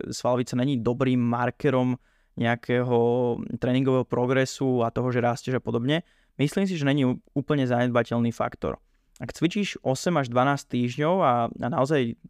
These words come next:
po tom tréningu si fresh, tie nohy fungujú, proste tie schody vyjdeš bez väčšej námahy, tak pravdepodobne necvičíš úplne tvrdo. O, existujú tam teda ešte aj rôzne iné faktory, ako je, čo je svalová pumpa, naozaj ak si napumpovaný,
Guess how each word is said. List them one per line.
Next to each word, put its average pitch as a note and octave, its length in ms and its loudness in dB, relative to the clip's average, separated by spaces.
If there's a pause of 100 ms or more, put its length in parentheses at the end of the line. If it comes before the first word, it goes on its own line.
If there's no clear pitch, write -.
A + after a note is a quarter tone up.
(180)
po A2+ 80 -6
tom C3 160 0
tréningu C3+ 400 0
si - 80 -6
fresh, B2 560 -4 (320)
tie C3 160 2
nohy D#3 160 4
fungujú, B2 560 0
proste B2 320 -4
tie C#3 80 -2
schody D3+ 320 0
vyjdeš A#2+ 320 0
bez B2 160 -2
väčšej B2 240 -4
námahy, B2 480 -2 (400)
tak - 180 -18
pravdepodobne F3+ 600 2
necvičíš C#3 640 0
úplne B2+ 320 -2
tvrdo. A#2 480 -6 (240)
O, A#2+ 460 -2
existujú C3+ 340 -4
tam D#3+ 160 2
teda B2+ 220 4
ešte - 180 -4
aj B2 100 4 (140)
rôzne A#2+ 300 -2
iné A#2+ 140 2 (340)
faktory, B2+ 480 0
ako A#2+ 280 0
je, - 60 0
čo - 140 -10
je A#2 80 -8
svalová A#2 320 0
pumpa, C#3+ 360 0
naozaj A#2+ 280 0
ak - 40 -18
si - 120 -8
napumpovaný, C3 680 0